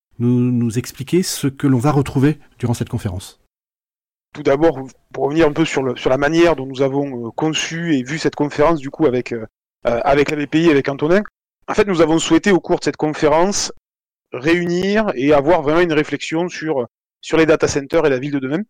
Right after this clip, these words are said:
Speaker 2: Cette conférence, globalement, sera autour de deux axes, autour de deux principaux axes. Le premier, ça sera la ville de demain avec le data center, pour une raison, pour une raison très simple aujourd'hui. Euh, ce qu'on constate, globalement, sur la majorité des acteurs du marché, c'est que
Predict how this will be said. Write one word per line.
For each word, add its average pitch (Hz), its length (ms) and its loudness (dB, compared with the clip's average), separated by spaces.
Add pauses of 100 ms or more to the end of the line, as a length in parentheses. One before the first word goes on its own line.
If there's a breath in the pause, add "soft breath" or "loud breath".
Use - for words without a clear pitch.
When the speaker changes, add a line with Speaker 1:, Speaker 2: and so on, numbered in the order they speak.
(240)
Speaker 2:
Cette - 220 -2
conférence, 180 480 2
globalement, 170 580 2
sera - 300 -8
autour 160 240 -2
de 143 80 -6
deux 143 260 -2
axes, - 280 2 (340)
autour 147 200 -6
de 120 220 -18
deux 165 100 2
principaux 139 460 -4
axes. 190 220 2 (320)
Le 156 100 -2
premier, 180 300 4
ça 160 100 -4
sera 151 200 0
la 143 100 4
ville 160 180 -2
de 160 80 2
demain 160 380 2 (180)
avec 160 240 0
le 156 60 0
data 147 180 0
center, 160 380 -2 (400)
pour 143 120 -6
une 131 60 -8
raison, 131 480 -4
pour - 140 -14
une 127 80 -4
raison 165 80 0
très 156 160 -4
simple 185 240 0
aujourd'hui. 160 340 -2 (260)
Euh, 117 60 -4
ce - 80 -10
qu'on 165 160 0
constate, 170 440 2
globalement, 139 260 -2
sur 147 100 -4
la 135 60 -2
majorité 147 420 0
des 139 140 2
acteurs 135 280 0
du 127 80 -10
marché, 170 340 0 (520)
c'est 190 220 2
que 208 500 4